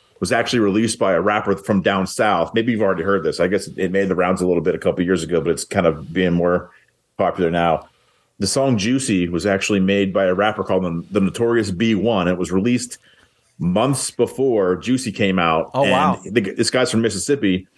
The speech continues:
Speaker 1: and people were suggesting that maybe some shady business happened between, like, Bad Boy Records and this guy. They heard the song, liked it, or whatever. But the f-,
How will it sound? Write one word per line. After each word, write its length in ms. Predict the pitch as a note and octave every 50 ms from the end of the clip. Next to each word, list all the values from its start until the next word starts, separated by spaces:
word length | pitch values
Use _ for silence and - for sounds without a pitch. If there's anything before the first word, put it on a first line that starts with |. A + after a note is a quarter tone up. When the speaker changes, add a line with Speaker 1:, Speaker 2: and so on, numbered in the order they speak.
| _ _ _ _ _ _ _ _ -
Speaker 1:
and 320 | G2+ G2+ G2 F#2+ G2 F#2
people 200 | - C3 B2 B2+ A#2+
were 80 | A#2 A2+
suggesting 480 | - - F#2 E2 A#2 A#2 A2 - A2
that 100 | G#2 F#2+
maybe 240 | F#2+ G2 G2+ G2 G2
some 140 | F#2 - F#2+
shady 300 | - - A2+ G#2 G#2 G2+
business 280 | F2 G#2+ G2 G2+ G2+ F#2+
happened 280 | A2+ G#2 G2 F#2+ F#2+
between, 280 | F#2+ F#2 - - G2+ F#2
like, 180 | F2+ F2+ F2+
Bad 220 | - G2+ G2 G2 F2+
Boy 80 | G2+
Records 340 | F#2 F#2 F#2+ F#2+ G2+ G2 F2+
and 80 | G2+ F#2+
this 140 | G2+ G2 G2
guy. 280 | - A2+ G2+ G2 G2+ G2
They 80 | F2+
heard 180 | D#2+ F#2 G2 G2+
the 80 | G2
song, 300 | F#2+ - G#2+ G2+ G2+ G2+
liked 260 | F2 F2+ G2 F#2 - -
it, 140 | G2+ F2+
or 280 | F#2 E2 D#2+ D#2+ - - _ _ _ _
whatever. 360 | - G2 G2 G2+ G2 G2 A2
But 320 | F#2+ F2+ G2+ G2+ - - F#2+
the 80 | A2+ G2
f-, 220 | - - - -